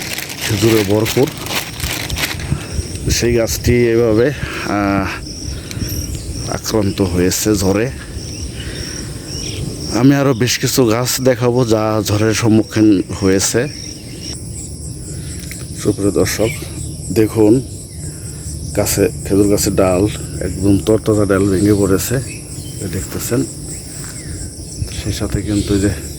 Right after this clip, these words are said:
খেজুর আছে। আহ, আমি আপনাদেরকে উপরে নিয়ে দেখাচ্ছি। এই তো দেখতে পাচ্ছেন, একদম সুন্দর ডাল ঝড়ের গতিতে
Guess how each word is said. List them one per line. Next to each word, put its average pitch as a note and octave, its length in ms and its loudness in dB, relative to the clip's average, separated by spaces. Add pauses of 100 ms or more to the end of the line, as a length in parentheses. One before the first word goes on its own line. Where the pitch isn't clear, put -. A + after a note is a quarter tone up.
(120)
খেজুর G#2+ 360 4
আছে। G#2 220 -2
আহ, - 2000 -8
আমি G2+ 120 6
আপনাদেরকে G#2 540 2
উপরে A2+ 460 6
নিয়ে A2+ 160 8
দেখাচ্ছি। G2 540 -2 (2250)
এই A2+ 140 4
তো A2 100 4
দেখতে G#2+ 280 2
পাচ্ছেন, B2 560 2 (1500)
একদম G#2 260 6
সুন্দর A#2+ 680 8
ডাল A2 500 2
ঝড়ের G#2 460 4
গতিতে A2 560 4